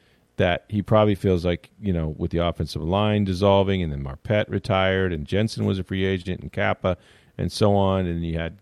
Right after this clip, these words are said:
you know, Godwin's A C L and the fact that he might have to be franchised again. And there wasn't really a depth at receiver.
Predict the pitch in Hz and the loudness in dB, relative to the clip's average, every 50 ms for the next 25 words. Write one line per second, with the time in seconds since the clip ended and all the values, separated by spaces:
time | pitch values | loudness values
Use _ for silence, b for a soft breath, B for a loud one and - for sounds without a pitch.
0 | - 87 90 82 71 - - 101 98 104 104 101 101 98 90 - - - - - | -12 -8 -8 -8 -6 -4 -2 0 0 2 2 2 0 0 -2 -4 -8 -12 -14 -8
1 | 101 101 98 92 - - 101 95 95 95 92 92 92 90 82 82 - - _ _ | -6 -4 -4 -4 -6 -6 -4 -2 0 0 2 2 0 0 -2 -4 -8 -12 _ _
2 | 87 90 87 - - 82 82 90 90 92 107 - b b b b b b b _ | -6 -6 -6 -6 -8 -6 -4 -2 -2 -4 -6 -8 b b b b b b b _
3 | - 87 87 85 85 82 - - 90 87 76 - - 117 120 117 110 - 117 107 | -4 -4 -2 -2 -2 -4 -6 -6 -8 -8 -8 -2 0 0 2 2 2 2 2 2
4 | 104 104 - - - 95 90 101 98 95 95 95 95 90 85 80 80 80 85 90 | 2 2 0 -2 -6 -6 -2 -2 0 0 0 0 0 0 -2 -4 -4 -4 -2 0
5 | 104 110 101 110 - - 104 104 101 95 90 80 - - 110 101 - - - - | 2 2 2 0 -4 -2 -2 -2 -2 -2 -2 -4 -2 0 0 0 0 -2 -8 -10
6 | - - 82 - - 117 117 113 107 104 101 95 | -8 -8 -8 -6 -4 -2 -2 2 2 2 2 2